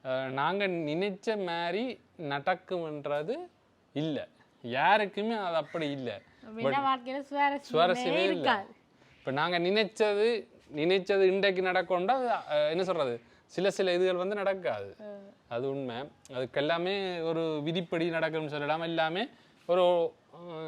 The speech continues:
Speaker 1: நன்மை தீமைன்ட்டு அப்படி மாறி மாறி வந்து கொண்டு இருக்கும். ஆ, இப்படித்தான் ஒரு தட்ட வாழ்க்கைன்னு சொல்லலாம். இப்ப நாங்க பாத்தீங்கன்னா, ஏற்கனவே நாங்க கடை, ஆ, ரன் ஆகி கொண்டிருக்கு. அப்ப நாங்க வந்து போற ஒரு பிரச்சனை இல்லை. நாங்க இப்ப அங்கேயே இருக்கிறோம்.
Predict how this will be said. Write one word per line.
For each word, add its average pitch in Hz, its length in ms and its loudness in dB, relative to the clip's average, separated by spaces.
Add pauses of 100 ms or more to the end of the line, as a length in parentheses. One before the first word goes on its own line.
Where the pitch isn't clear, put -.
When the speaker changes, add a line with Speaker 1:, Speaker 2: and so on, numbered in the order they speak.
(140)
Speaker 1:
நன்மை 165 440 -2
தீமைன்ட்டு 160 400 -2
அப்படி 175 220 0
மாறி 160 260 -2
மாறி 139 220 -6
வந்து 143 220 -6
கொண்டு 123 180 -6
இருக்கும். 123 300 -8 (520)
ஆ, 117 360 -4
இப்படித்தான் 131 380 0
ஒரு 147 320 0
தட்ட 139 80 -4
வாழ்க்கைன்னு 123 500 -4
சொல்லலாம். 117 380 -8
இப்ப 160 140 -4
நாங்க 160 360 -2
பாத்தீங்கன்னா, 156 280 -4
ஏற்கனவே 156 300 0
நாங்க 156 220 -4
கடை, 143 240 2 (760)
ஆ, 135 180 -2
ரன் 135 220 -2
ஆகி 139 160 -2
கொண்டிருக்கு. 127 380 -2
அப்ப 147 220 2
நாங்க 139 240 -2
வந்து 147 280 0
போற 147 180 0
ஒரு 127 300 -2
பிரச்சனை 127 320 -2
இல்லை. 131 160 -4
நாங்க 135 180 -6
இப்ப 123 120 -4
அங்கேயே 127 280 -4
இருக்கிறோம். 120 420 -4